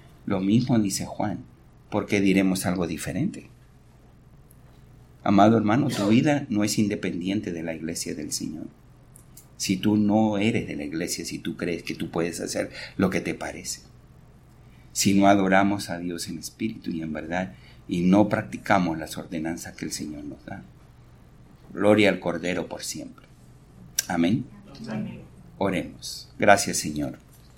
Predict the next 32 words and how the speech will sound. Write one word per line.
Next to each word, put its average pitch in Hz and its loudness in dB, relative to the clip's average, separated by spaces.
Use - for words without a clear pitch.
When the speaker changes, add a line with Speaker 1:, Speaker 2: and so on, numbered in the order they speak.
Speaker 1:
porque 95 2
vamos 98 8
a 104 6
participar 95 2
del 92 2
pan 90 8
que 85 -4
nos 80 -8
representa 85 -4
tu 85 -10
cuerpo. - -4
Gracias 120 10
por 98 -2
el 85 -4
día, 95 2
el 85 4
año, 101 10
el 85 -4
momento 98 -2
en 90 -6
que 85 -10
tú 104 -4
nos 95 -4
salvaste. 82 -10
Ese 104 6
día 95 4
tan 90 0
vital 95 2
e 85 -2
importante 80 -8
para 76 -16
nosotros. - -20